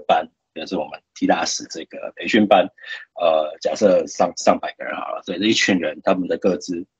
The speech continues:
所有人的电话号码、所有人的身份证字号，或者是公家单位，比如说某个，呃，台北市卫生局里面的公家单位的电脑，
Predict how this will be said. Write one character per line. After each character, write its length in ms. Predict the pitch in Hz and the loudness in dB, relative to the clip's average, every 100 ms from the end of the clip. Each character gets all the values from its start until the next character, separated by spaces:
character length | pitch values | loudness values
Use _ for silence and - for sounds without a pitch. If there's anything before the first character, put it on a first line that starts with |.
| _ _ - _ _ | _ _ -20 _ _
所 240 | - 101 | 2 6
有 100 | 107 | 6
人 140 | 85 | 6
的 80 | 85 | 0
电 160 | 87 92 | 2 4
话 100 | 87 | 4
号 160 | 92 | 4
码、 200 | - - | 0 -8
所 180 | - 95 | -6 4
有 60 | 101 | 6
人 80 | 85 | 6
的 80 | 80 | 2
身 160 | 87 | -6
份 100 | 85 | -6
证 120 | 80 | -6
字 160 | 76 - | -10 -12
号， 200 | - - _ _ _ _ _ | -12 -14 _ _ _ _ _
或 60 | 87 | -6
者 80 | |
是 60 | 78 | -2
公 160 | 98 92 | -2 2
家 140 | 90 | 2
单 240 | 85 80 | 2 2
位， 100 | 82 80 - _ _ _ _ | 0 -4 -8 _ _ _ _
比 80 | - | -16
如 60 | - | -6
说 180 | 90 | -4
某 240 | 82 80 - | -2 -4 -8
个， 340 | - - - - _ - - - - _ - | -12 -12 -12 -14 _ -20 -18 -18 -20 _ -8
呃， 260 | 78 76 | -6 -6
台 140 | - 95 | 0 2
北 100 | 87 | 4
市 100 | 107 | 4
卫 80 | |
生 160 | 101 98 | 6 4
局 280 | 95 78 78 _ _ _ | 2 -2 -8 _ _ _
里 140 | 78 | -10
面 220 | 82 98 92 | 2 2 2
的 160 | 80 - - - - - - | -4 -6 -10 -14 -20 -20 -6
公 120 | 90 | -2
家 140 | 87 | 0
单 180 | 85 82 | 0 0
位 140 | 85 85 - | 0 -2 -4
的 80 | _ | _
电 160 | - 87 | -2 -2
脑， 120 | - | -4